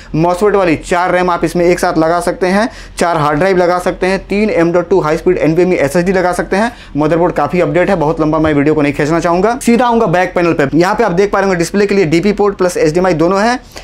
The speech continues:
Bluetooth और वाईफाई इस motherboard के साथ आता है, जिसमें कि आप complete antenna देख पा रहे होंगे, ये सामने वाले भैया को देने वाले जिनका पीसी बन रहा है,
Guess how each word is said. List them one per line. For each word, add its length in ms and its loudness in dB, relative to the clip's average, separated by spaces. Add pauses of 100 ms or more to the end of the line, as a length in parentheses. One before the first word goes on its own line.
(200)
Bluetooth 460 2
और 220 0
वाईफाई 420 0
इस 200 -2
motherboard 440 0
के 100 -2
साथ 280 -2
आता 260 -2
है, 140 0
जिसमें 340 0
कि 140 0
आप 220 -2
complete 400 -2 (320)
antenna 320 0
देख 200 0
पा 60 -2
रहे 80 0
होंगे, 140 2
ये 60 2
सामने 380 0 (280)
वाले 160 2
भैया 200 2
को 140 0
देने 180 2
वाले 220 2
जिनका 220 0
पीसी 260 0
बन 160 2
रहा 180 0
है, 80 -4